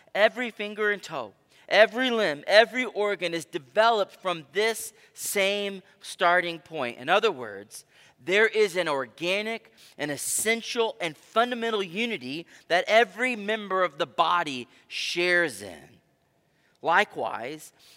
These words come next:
the members of the church are not meant to exist on their own,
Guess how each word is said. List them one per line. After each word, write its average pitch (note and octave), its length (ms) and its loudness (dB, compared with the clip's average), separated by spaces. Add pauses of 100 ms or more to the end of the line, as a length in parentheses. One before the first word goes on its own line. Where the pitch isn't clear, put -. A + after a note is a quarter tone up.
the D#3+ 80 -8
members A3 360 -4
of A#3 100 -4
the D4 80 -4
church D#3 520 -6
are D#3+ 120 -4
not F#3+ 200 -2
meant F#3 220 -6
to G3+ 100 -10
exist E3+ 400 -8
on E3+ 120 -4
their F3 180 -8
own, D3 420 -6